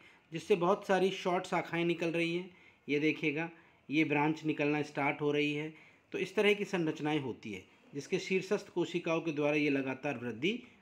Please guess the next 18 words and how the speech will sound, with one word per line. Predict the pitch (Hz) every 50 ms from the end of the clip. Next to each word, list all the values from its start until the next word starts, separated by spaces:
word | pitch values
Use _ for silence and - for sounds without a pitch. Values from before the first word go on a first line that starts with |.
| - -
करती | - 160 147 - - 139
रहती | 113 95 - - - -
है। | - - - - - - - - - - - - -
अब | 185 190
मैं | 202 214 214
आपको | 208 196 185 - - 202
इसका | 190 190 - - 196
सेक्शन | 190 - 185 160 - - 208 208
काट | 196 175 160 151 -
के | - 175
दिखाऊं, | 139 131 123 - - - 95 87 85 _ _ _ _ _ _ - -
तो | 170
आपको | 160 156 151 - 180 175
इस | 175 170 -
तरह | 196 185 180
दिखाई | 170 156 - - 131 117
देती | 107 95 90 - - -
है। | 98 - - -